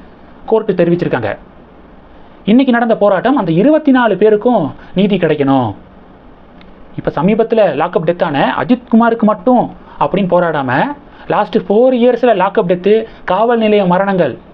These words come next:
ஆன விக்டிம்ஸ் இருக்காங்களே, அவங்களுக்கு நீதி கிடைக்கணும், அவங்க ஃபேமிலிக்கு நீதி கிடைக்கணும் அப்படின்னு சொல்லிட்டு தாவேக்கா இந்த போராட்டத்தை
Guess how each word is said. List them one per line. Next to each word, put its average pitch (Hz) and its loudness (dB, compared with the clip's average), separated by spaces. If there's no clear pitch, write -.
ஆன 170 -2
விக்டிம்ஸ் 185 -2
இருக்காங்களே, 196 -2
அவங்களுக்கு 220 0
நீதி 226 2
கிடைக்கணும், 165 0
அவங்க 151 0
ஃபேமிலிக்கு 214 0
நீதி 180 0
கிடைக்கணும் 160 0
அப்படின்னு 196 0
சொல்லிட்டு 160 -2
தாவேக்கா 185 -2
இந்த 196 0
போராட்டத்தை 160 0